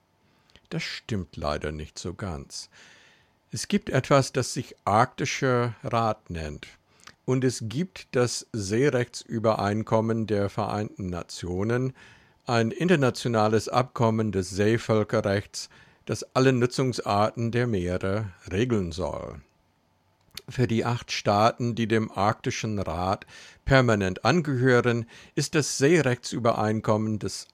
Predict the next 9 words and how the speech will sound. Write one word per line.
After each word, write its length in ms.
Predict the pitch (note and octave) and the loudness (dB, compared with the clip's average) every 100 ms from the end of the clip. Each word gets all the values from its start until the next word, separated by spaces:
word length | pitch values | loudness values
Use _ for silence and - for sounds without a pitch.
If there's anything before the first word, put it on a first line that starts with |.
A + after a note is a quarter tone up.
| _ | _
einzige 500 | A2+ D#3 - B2+ A2+ | 0 0 -2 -2 0
multilaterale 1300 | G#2 F#2+ A2+ C#3+ A#2 A2 - F#2+ E2+ F#2 G2+ G#2 G2+ | 0 0 -2 -2 -2 -2 -2 -4 -2 -2 0 -2 -2
Verwaltungssystem, 1300 | G#2 F2 F2 A2 B2 A#2 - A2+ - A2 G#2+ G#2+ A2 - - - _ | -4 -2 -2 -2 -4 -6 -6 -8 -4 0 0 0 -4 -10 -20 -20 _
das 300 | G#2 A2 A2 | -4 -2 -2
in 180 | - A#2+ | -4 -2
der 440 | A2 G#2+ A2 - G#2 | 0 0 0 -2 -4
Region 520 | G#2 F#2+ G2 G2 G2 | -4 -2 0 0 -2
Geltung 540 | F#2+ A2 A#2 G2 F#2 | 0 0 0 -4 -4
hat, 280 | F#2 F2+ | -4 -4